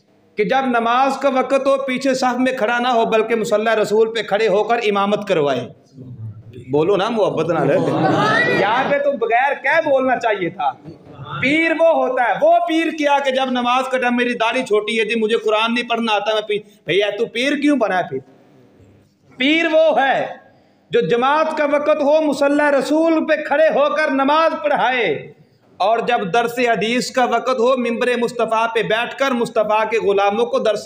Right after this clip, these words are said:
हदीस सुनाए, ऐसा पीर होता है। और ख़ुद भी कुरान और सुन्नत का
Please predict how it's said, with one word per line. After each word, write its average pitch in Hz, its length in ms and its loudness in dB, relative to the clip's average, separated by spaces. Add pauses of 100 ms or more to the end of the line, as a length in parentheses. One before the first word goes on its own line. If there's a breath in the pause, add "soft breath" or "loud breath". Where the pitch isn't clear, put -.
(120)
हदीस 196 360 -2
सुनाए, 143 280 -4 (800)
ऐसा 254 300 0
पीर 233 300 0
होता 170 240 2
है। 131 200 0 (400)
और 233 200 2
ख़ुद 294 280 0
भी 320 280 0 (320)
कुरान 262 280 2
और 277 80 0
सुन्नत 277 440 2
का 302 180 -2